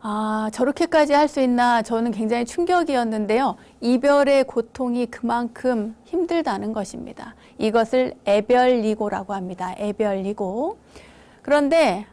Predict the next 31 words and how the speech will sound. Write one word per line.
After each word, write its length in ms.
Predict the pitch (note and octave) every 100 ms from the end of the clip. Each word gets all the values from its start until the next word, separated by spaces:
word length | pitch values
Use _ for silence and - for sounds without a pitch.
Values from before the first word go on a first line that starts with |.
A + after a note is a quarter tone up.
| -
이렇게 180 | C#4+ D4+
사랑하는 580 | - B4+ B4+ B4 A#4+
사람은 420 | G#4+ F4 E4+ D#4+ D4
오래 460 | A#3 C4+ D#4 D4+
같이 540 | C4+ B3+ - _ - C#4
있고 200 | B3+ C#4+
싶은데 760 | C#4 - C4+ B3 A#3+ A#3 A3+
못 280 | G#3+ A3 D4 - G#3
있어서 420 | B3 - A#3+ A#3+
이렇게 240 | G#3 G#3+ A#3
헤어져서 480 | F4 F4+ D#4 B3+
괴로운데, 720 | A3+ G#3 G#3+ A3+ G3 A#3 G#3 G#3+ - - - - -
아이, 220 | - G#3+
살다 380 | B3 E4+ F4+ F#4
보면은 420 | E4 C#4+ B3 A#3+
싫어하는 460 | A#3 F#4+ A4+ A4 G#4+
사람은 360 | E4+ C#4+ A3+ G#3
왜 100 | G#3+
이렇게 180 | B3+
자주 340 | B3+ - G3 C4
만나요? 460 | C#4+ C4 G#3+ G3
그죠? 440 | G3 G#3+ G3 A3 G#3+ - _ _ - -
너무 280 | B3 C#4+
자주 340 | D#4+ - A3 D4+
만납니다. 720 | D#4 C#4+ B3+ G3+ F#3 - A#3+ _ _ - -
저 140 | - C4
사람은 320 | E4+ E4+ E4
좀 120 | B3+
안 300 | F#3 G#3+ A#3+
보고 220 | F4+ F#4+
싶어. 460 | F#4+ E4+ D#4 G#3